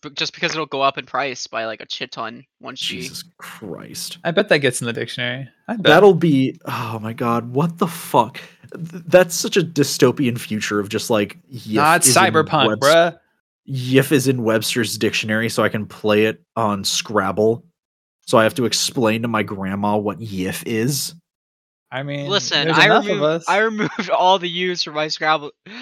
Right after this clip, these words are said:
Speaker 1: I removed all the U's from my Scrabble set, so I couldn't put "fuck" when I worked, <laughs> played Scrabble with my grandma. <laughs>
Speaker 2: Okay, honestly, there was one time I was playing Scrabble with my, with my grandma and, like, my dad and my uncle, and I almost wanted to put down queef.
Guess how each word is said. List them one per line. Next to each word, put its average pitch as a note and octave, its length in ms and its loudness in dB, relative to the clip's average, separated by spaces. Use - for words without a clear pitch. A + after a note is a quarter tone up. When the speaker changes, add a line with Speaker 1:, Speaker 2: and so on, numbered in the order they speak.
Speaker 1:
I F3 120 -4
removed F#3+ 320 -2
all E3+ 200 2
the E3+ 120 -4
U's E3+ 260 -6
from D3 140 -10
my D3 100 -4
Scrabble D3+ 420 -4
set, D3+ 280 -8
so F3 160 -8
I E3 100 0
couldn't E3+ 260 -6
put - 200 -10
"fuck" D#3+ 360 -4
when D3+ 100 -12
I D3 60 -8
worked, D3+ 220 -10
<laughs> - 640 -12
played D3 240 -6
Scrabble D#3 320 -2
with D3 140 -14
my D3 80 -8
grandma. D3 500 -6
<laughs> - 40 -20
Speaker 2:
Okay, E3 280 6
honestly, D3+ 480 2
there C3 160 4
was D3 160 4
one B2 160 -2
time A#2 180 -2
I A2 60 0
was G#2+ 100 -4
playing G#2+ 280 -6
Scrabble G#2 440 -10
with G2+ 160 -6
my, G2+ 400 -6
with A2+ 320 -8
my A2+ 160 -8
grandma G#2 640 -4
and, G#2+ 260 -6
like, G2+ 240 -6
my G#2 160 -4
dad G#2 300 -8
and G#2 40 -10
my G2 160 -6
uncle, G#2 420 -8
and G#2+ 120 -4
I G#2+ 200 -4
almost C3 720 2
wanted A2 340 -2
to - 80 -12
put A#2 220 -4
down F#2+ 240 -4
queef. - 580 -10